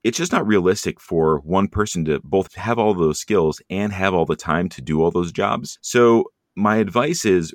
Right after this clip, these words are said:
rather than hiring somebody that's highly technical or highly, has all these, like, really deep technical skills in cybersecurity,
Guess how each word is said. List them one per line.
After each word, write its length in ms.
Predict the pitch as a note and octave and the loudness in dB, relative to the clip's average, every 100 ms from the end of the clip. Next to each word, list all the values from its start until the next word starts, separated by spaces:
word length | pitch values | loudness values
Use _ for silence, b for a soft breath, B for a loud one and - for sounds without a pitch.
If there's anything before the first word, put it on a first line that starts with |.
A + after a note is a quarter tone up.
| - | -6
rather 360 | F#2 G#2+ A#2+ | -2 0 0
than 420 | G#2 F2+ E2 E2 E2+ | 0 -2 -2 -2 -6
hiring 340 | - G#2 G2 F#2 | -4 0 0 0
somebody 260 | G#2+ F#2 | 0 2
that's 180 | D#2+ - | 0 -2
highly 400 | - F#2+ G2 F2+ | -4 0 2 0
technical 460 | - - F2+ - C#2 | -2 -6 -6 -6 -6
or 180 | A#1 | -6
highly, 640 | - - G2 A2 G#2 F#2 E2+ - | -8 -4 0 2 2 0 -2 -2
has 160 | A#2 | -2
all 180 | F2+ G2+ | 2 2
these, 160 | G#2+ F2 | 2 0
like, 120 | D2+ | -2
really 280 | D#2+ F#2+ E2 | 0 0 0
deep 460 | C2 B1+ F2 G#2+ - - | -4 -4 -2 -2 -4 -8
technical 420 | G#2+ - - G3+ | -4 -4 -2 -4
skills 460 | - - G2+ A#2 A#2 | -4 0 0 0 -2
in 80 | |
cybersecurity, 880 | D#2 F#2+ F2 E2+ - - F2+ F#2 A2 | -2 0 0 -2 -6 -10 -4 -2 -4